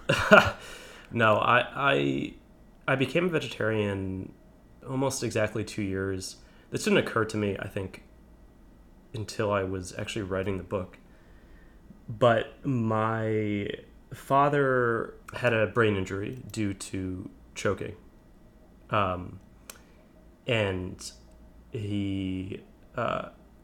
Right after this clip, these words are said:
was, he choked on meat. And, um, I didn't even, it didn't even cross my mind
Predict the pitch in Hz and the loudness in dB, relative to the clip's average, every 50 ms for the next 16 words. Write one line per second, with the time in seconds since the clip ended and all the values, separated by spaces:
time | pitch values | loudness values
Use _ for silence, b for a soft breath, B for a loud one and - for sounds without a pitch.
0 | - - - - 113 113 107 - - - - - - - 120 107 - 123 110 - | -20 -16 -8 -4 -2 -2 -2 -2 -4 -8 -12 -14 -10 -8 -8 -2 0 0 0 2
1 | - 98 95 92 95 95 - - - - - - - - - - - 127 110 104 | 0 -2 -4 -4 -4 -6 -8 -10 -16 -20 -20 -20 -20 -20 -14 -6 -2 0 2 2
2 | 101 98 95 - 101 98 95 90 90 92 87 - - - - - - - - - | 2 0 0 0 0 0 0 -2 -4 -6 -10 -12 -14 -16 -18 -20 -20 -20 -20 -20
3 | - - - - - - - - - - - - - - - - - - - - | -20 -20 -20 -20 -20 -20 -20 -20 -20 -20 -20 -20 -20 -20 -20 -20 -20 -20 -20 -14
4 | - - 120 117 127 143 135 117 117 117 110 98 120 110 131 147 139 123 107 101 | -8 -4 -2 0 2 4 4 4 2 0 0 0 -2 -2 0 2 2 2 0 0
5 | - - 110 98 - - 107 98 92 95 92 92 92 98 104 107 - 107 107 | 0 0 0 0 0 -2 -4 -2 -2 -4 -4 -6 -6 -8 -8 -8 -10 -10 -12